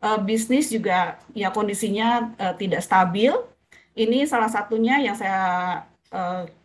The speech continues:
kelas Trubus lakukan ini adalah memberi pelatihan ke para pemandu wisata, di mana waktu itu yang memang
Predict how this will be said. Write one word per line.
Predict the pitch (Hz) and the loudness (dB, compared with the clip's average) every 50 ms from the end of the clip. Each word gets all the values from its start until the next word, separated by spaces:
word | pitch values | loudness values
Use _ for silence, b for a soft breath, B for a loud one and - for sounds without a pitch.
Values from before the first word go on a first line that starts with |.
| _ _ _ _ - | _ _ _ _ -6
kelas | - 196 185 - - | -2 -2 -2 -2 -4
Trubus | 208 196 185 175 190 190 190 190 190 185 - | -6 -6 -4 -4 -2 -2 -2 -2 -2 -2 -2
lakukan | 196 185 - 190 170 196 185 180 151 202 | -2 -2 -2 -4 -4 -2 -4 -2 -2 -4
ini | 196 190 190 190 202 233 262 285 294 277 - | -4 -2 -2 0 0 2 2 2 2 0 0
adalah | - 190 185 180 180 196 240 262 | -2 -2 -2 -2 0 2 4 4
memberi | 240 214 202 190 190 220 262 - | 4 2 2 0 -2 -2 -2 -2
pelatihan | - 214 196 190 - 208 226 240 262 277 269 | -2 -2 -2 -2 -2 -4 -2 -2 0 -2 0
ke | 277 240 233 247 294 - - - | 0 0 0 0 -2 -4 -4 -2
para | 226 214 214 214 226 254 269 262 | 0 0 0 2 2 0 0 0
pemandu | - 240 226 214 214 214 214 247 | 0 0 0 0 0 0 -2 -2
wisata, | 240 233 233 247 226 226 226 240 185 160 160 b b b b b b _ - | -2 -2 -2 -2 -2 -2 0 0 -2 -2 -4 b b b b b b _ -12
di | 190 | -10
mana | 196 190 190 190 220 | -6 -4 -4 -2 0
waktu | 240 233 208 - - 202 190 - | 2 2 0 0 -4 -8 -10 -4
itu | - 254 | -2 0
yang | 254 226 196 190 185 | 0 2 0 0 -2
memang | 170 170 175 180 196 214 254 262 254 254 240 - | -4 -6 -4 -4 -2 0 2 2 2 2 0 0